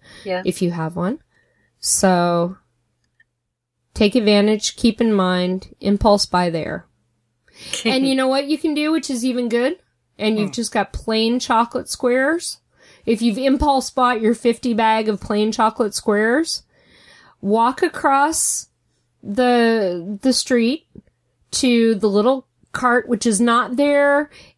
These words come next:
Speaker 2: at the time of this particular recording, but normally there's a cart outside of the, uh, Pacific Wharf, um, bread company there,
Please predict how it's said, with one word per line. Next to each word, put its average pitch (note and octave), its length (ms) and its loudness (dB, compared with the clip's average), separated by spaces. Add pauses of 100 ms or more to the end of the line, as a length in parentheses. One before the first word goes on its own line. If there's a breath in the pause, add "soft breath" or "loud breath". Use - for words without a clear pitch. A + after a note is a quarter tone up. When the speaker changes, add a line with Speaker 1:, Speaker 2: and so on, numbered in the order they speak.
Speaker 2:
at A3+ 280 0
the C#4 100 -2
time C4 420 0
of B3 120 0
this A#3 160 0
particular C4 580 0
recording, A#3 640 0
but G#3+ 100 0
normally A#3 480 2
there's A#3+ 440 2
a A3 120 0
cart A#3+ 640 0
outside G#3+ 640 0
of G#3 180 -2
the, G#3 460 -2 (420 loud breath)
uh, - 100 -10
Pacific A#3 580 0
Wharf, G#3 720 0
um, F#3 520 -2 (1200)
bread A#3+ 340 0
company F#3 560 -4 (540 soft breath)
there, G3+ 420 0